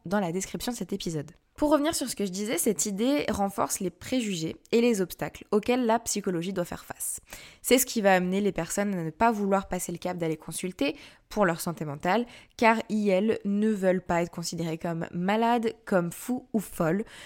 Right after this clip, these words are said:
ce qui rend légitime certains discours qui tendent à décrédibiliser les psychologues, à croire que l'on peut se soigner seul, que tout dépend de nous, de notre développement personnel. À ce sujet, je vous mettrai une vidéo de la carologie qui parle de ça,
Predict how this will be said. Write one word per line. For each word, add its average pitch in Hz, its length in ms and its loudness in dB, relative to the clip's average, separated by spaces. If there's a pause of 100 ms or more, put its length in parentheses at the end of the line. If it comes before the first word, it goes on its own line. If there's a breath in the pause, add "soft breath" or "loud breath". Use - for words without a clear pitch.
(280 loud breath)
ce - 160 2
qui 269 200 2
rend 247 120 6
légitime 220 420 2
certains 180 320 -4
discours 196 340 0
qui 226 140 -2
tendent 247 220 2
à 185 80 6
décrédibiliser 202 840 0
les 302 120 2
psychologues, 196 600 0
à 175 120 0
croire - 280 0
que 220 80 0
l'on 180 140 -2
peut 185 100 2
se 185 160 -2
soigner 175 240 -4
seul, 170 400 0 (300 loud breath)
que 240 100 -2
tout 262 140 2
dépend 208 280 4
de 190 140 2
nous, 196 220 -2 (160)
de 202 80 2
notre 185 180 2
développement 190 460 2 (280)
personnel. 170 460 -6 (280)
À 233 120 8
ce 285 120 2
sujet, 269 360 0
je 262 80 0
vous 226 100 0
mettrai 208 280 0
une 226 100 2
vidéo 202 320 2
de 202 60 0
la 170 100 2
carologie 190 500 0
qui - 140 -14
parle 226 240 2
de 185 80 0
ça, - 280 0